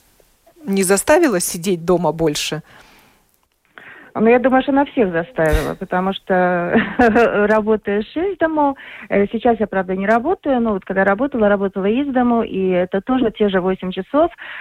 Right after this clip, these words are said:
Speaker 2: Нужно работать за рабочим столом, за компьютером, и, в общем-то, это не совсем полезно. И поэтому, ну, конечно, в пандемию даже где-то лучше, потому что можно выйти, м, ну, побольше погулять днём, а потом сесть и поработать, э,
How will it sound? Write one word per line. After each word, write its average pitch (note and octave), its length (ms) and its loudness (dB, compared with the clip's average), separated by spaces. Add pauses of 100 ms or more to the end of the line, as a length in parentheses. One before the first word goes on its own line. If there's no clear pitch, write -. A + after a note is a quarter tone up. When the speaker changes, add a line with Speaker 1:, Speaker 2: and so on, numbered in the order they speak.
(100)
Speaker 2:
Нужно G3 560 4
работать F#3 480 0
за F3+ 100 -2
рабочим F3 460 -4
столом, B3 440 -2
за F#3 60 -4
компьютером, A#3 800 0
и, - 160 -6
в F#3+ 60 -8
общем-то, F#3+ 340 -8
это F3+ 180 -6
не G3+ 280 0
совсем F3+ 400 -2
полезно. G#3 560 0 (480)
И A3 140 2
поэтому, G#3 580 2
ну, A#3+ 340 -2
конечно, A#3 360 0
в G#3+ 40 -6
пандемию C4 460 0
даже G#3+ 240 2
где-то G3+ 340 -2
лучше, D#4 360 -4
потому G#3 360 -2
что G3+ 180 -6
можно F#3 340 -2
выйти, F#3+ 340 -4 (300)
м, - 720 -12
ну, G#3 120 -2
побольше A3+ 500 0
погулять G#3+ 600 2
днём, D#4+ 360 -2
а - 100 -12
потом G3+ 540 -2
сесть C#4+ 300 -4
и - 40 -10
поработать, G3 600 -2 (100)
э, G3+ 120 0